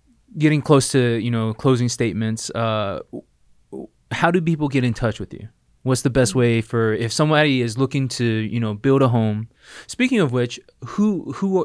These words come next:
Speaker 1: who is the ideal candidate, right? Who is the person that you guys wanna work with?
Speaker 2: First of all, they can reach out through Instagram.
Speaker 1: Okay.
Speaker 2: For, uh, probably the best place is Instagram. We've got Instagram and TikTok and,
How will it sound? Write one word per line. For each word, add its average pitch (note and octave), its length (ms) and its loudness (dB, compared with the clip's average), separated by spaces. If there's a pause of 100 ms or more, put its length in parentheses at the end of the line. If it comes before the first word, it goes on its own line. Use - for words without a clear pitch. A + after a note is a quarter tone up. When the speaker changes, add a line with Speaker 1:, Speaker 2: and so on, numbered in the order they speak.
Speaker 1:
who G3+ 160 0
is E3+ 120 2
the C#3+ 120 0
ideal B2 500 0
candidate, G#2+ 500 -2
right? A2 240 -4
Who E3 140 4
is F3 100 -2
the D#3 100 -2
person A#2+ 520 -2 (200)
that A#2+ 180 -2
you B2+ 60 -2
guys A2 220 0
wanna G2+ 160 -4
work F#2+ 260 -10
with? - 220 -14 (680)
Speaker 2:
First A#3+ 180 -2
of A3 60 -2
all, G3+ 80 0
they G3 100 -2
can F#3+ 140 -10
reach F3+ 220 -6
out F3+ 180 -2
through E3 540 -8
Instagram. F3 720 -6
Speaker 1:
Okay. G#3+ 220 0
Speaker 2:
For, E3 600 -2
uh, D#3+ 300 -6
probably D#4+ 260 -4
the D#3 80 -10
best D#3+ 240 -8
place D3+ 220 -12
is - 80 -20
Instagram. D#3+ 500 -12
We've E3 160 -10
got E3 160 -4
Instagram E3 380 -10
and D#3+ 100 -10
TikTok D#3 480 -8
and, D3+ 280 -10